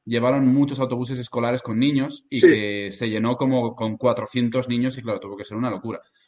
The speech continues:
Speaker 1: Yo creo que es un poco lo que, lo que busca, lo que busca Asmodee con este evento. Es decir, yo creo que gente que haya pagado entrada,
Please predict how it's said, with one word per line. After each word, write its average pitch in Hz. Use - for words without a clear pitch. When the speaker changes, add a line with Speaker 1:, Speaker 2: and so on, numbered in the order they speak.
Speaker 1:
Yo 143
creo 196
que 190
es 135
un 156
poco 160
lo 160
que, 120
lo 120
que 113
busca, 113
lo 107
que 117
busca 117
Asmodee 117
con 120
este 113
evento. 101
Es 95
decir, 104
yo 139
creo 190
que 175
gente 127
que 139
haya 156
pagado 143
entrada, 143